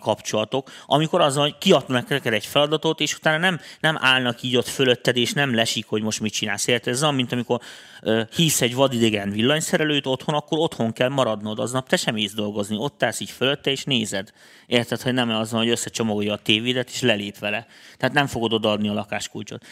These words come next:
Viszont egy olyan villanyszerelő, aki harminc éve dolgozik nálad, érted, mondok, ott simán megmondod, hogy: "Bécikém, a lábtörlő alatt lesz a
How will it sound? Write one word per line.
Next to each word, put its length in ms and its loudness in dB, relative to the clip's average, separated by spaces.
Viszont 280 2
egy 160 0
olyan 180 4
villanyszerelő, 600 0
aki 180 -6
harminc 520 0
éve 200 -2
dolgozik 520 -2
nálad, 460 -2
érted, 380 0
mondok, 420 -6
ott 140 0
simán 340 0
megmondod, 340 0
hogy: 180 -4
"Bécikém, 640 -2
a 180 -2
lábtörlő 520 0
alatt 240 2
lesz 240 2
a 60 -4